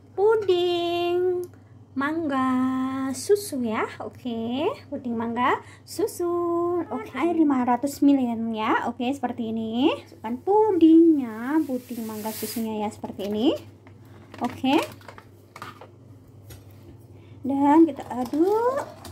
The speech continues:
Ini. Seperti ini ya, kita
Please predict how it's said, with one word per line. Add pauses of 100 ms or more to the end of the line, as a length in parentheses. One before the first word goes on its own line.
(440)
Ini. (2750)
Seperti
ini
ya, (100)
kita